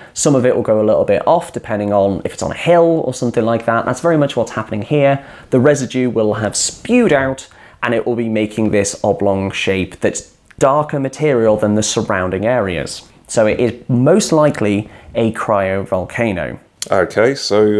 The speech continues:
Speaker 2: uh, we've, we've had two people look at the, uh, evidence. Uh, we'll leave it up to the lis-, uh, listeners to decide which is more likely,
Speaker 1: No.
Speaker 2: an alien base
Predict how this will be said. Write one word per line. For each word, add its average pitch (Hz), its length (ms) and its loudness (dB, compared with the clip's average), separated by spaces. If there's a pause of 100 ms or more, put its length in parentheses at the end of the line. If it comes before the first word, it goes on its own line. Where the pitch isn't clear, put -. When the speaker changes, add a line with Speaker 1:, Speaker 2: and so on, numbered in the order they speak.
(240)
Speaker 2:
uh, - 40 0
we've, 101 260 -6
we've 98 160 -8
had 101 180 -4
two 147 200 -2
people 117 460 0
look 131 280 2
at 127 100 2
the, 120 160 0
uh, 110 140 0 (220)
evidence. 151 720 -2
Uh, 113 140 -2
we'll 113 120 -6
leave 139 140 -4
it 117 60 0
up 98 120 -8
to 107 80 -14
the 104 80 -6
lis-, 107 320 -2
uh, 101 240 -6
listeners 160 460 -6
to 117 180 -8
decide 117 460 2
which - 240 -6
is 107 100 -6
more 107 240 4
likely, 95 640 0
Speaker 1:
No. 123 220 -8
Speaker 2:
an - 80 -12
alien 117 420 2
base 110 520 0